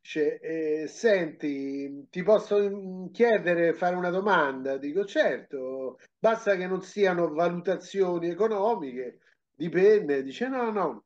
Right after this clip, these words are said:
Dice, "Io vorrei sapere, io sto iniziando nel, nel mondo della calligrafia, avrei bisogno di una penna per fare il corsivo inglese che non costi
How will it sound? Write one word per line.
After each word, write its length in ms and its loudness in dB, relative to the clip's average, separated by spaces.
Dice, 280 -8
"Io 300 2
vorrei 280 2
sapere, 800 -4
io 240 0
sto 240 2
iniziando 920 0
nel, 440 -4
nel 180 2
mondo 440 4
della 260 4
calligrafia, 1040 -2
avrei 320 4
bisogno 600 2
di 120 -8
una 200 0
penna 640 -4
per 180 -2
fare 320 2
il 140 -4
corsivo 580 -2
inglese 800 -2
che 160 -2
non 240 -4
costi 760 -2